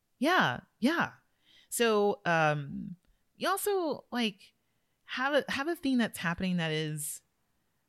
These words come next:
really annoying to me. And it happened last episode, I, I believe, where we learned that Anya,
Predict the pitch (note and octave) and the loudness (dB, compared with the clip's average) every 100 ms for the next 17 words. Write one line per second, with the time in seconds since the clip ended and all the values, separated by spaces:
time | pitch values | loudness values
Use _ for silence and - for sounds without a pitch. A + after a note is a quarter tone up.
0 | _ F3+ G#3 B3 A#3 G3 D#3+ D3+ D#3 D3 | _ -6 -2 0 2 2 2 2 0 -2
1 | D3+ - D#3 B2+ G2+ B2+ D3 - _ - | -4 -4 -4 -4 -6 -8 -10 -14 _ -12
2 | - F#3+ F#3 G#3 A3+ G3+ F3 D#3 D#3+ - | -2 2 2 2 2 2 2 2 0 -2
3 | - - _ _ _ D#3+ D#3+ - C3+ B2+ | -8 -12 _ _ _ -2 -2 -2 -2 -2
4 | C#3+ C#3+ D3 D3 C#3+ C3 B2 C3+ _ - | -4 -4 -4 -4 -6 -6 -10 -12 _ -20
5 | - - F3 F#3+ F#3+ F3+ F#3+ F#3+ G3 D#3+ | -20 -4 0 0 2 2 4 2 4 4
6 | D3+ D3 - _ - E3+ F3+ F#3 F3 F3 | 4 2 0 _ -2 0 2 0 0 0
7 | E3+ E3+ | -2 -4